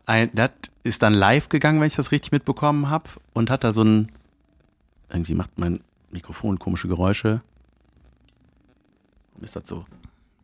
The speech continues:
Nee, ah. Ähm, auf jeden Fall hat er irgendwie dann, ist dann live gegangen und dann hat er so ein, ja, dreiviertelstündiges Video ge-, m-, ge-, online rausgehauen, wie er mit dem Schaffner oder was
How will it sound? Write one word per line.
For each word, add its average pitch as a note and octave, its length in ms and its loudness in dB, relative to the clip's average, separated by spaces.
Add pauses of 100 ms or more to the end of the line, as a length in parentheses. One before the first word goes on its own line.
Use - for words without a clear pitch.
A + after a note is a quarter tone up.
(260)
Nee, F2 220 -12
ah. - 180 -16 (720)
Ähm, A2+ 560 4 (580)
auf G2+ 80 -4
jeden A#2 120 4
Fall A#2 160 4
hat A#2 100 0
er A2+ 220 4
irgendwie A2+ 220 2
dann, A2 320 2
ist - 160 -4
dann A2 100 4
live G#2 220 4
gegangen B2+ 280 2
und A#2 80 2
dann G#2+ 100 4
hat A#2+ 140 0
er A2 60 2
so G#2 80 4
ein, G#2 380 4
ja, G2+ 180 2
dreiviertelstündiges G#2+ 680 2
Video A#2 220 2
ge-, A#2 180 2 (680)
m-, A2 640 0
ge-, G2+ 140 0 (580)
online A2+ 340 4
rausgehauen, G#2+ 760 2
wie G#2 100 2
er G2+ 100 4
mit G2+ 180 2
dem F#2+ 280 2 (380)
Schaffner G#2+ 420 2
oder F2+ 180 4
was F2+ 120 4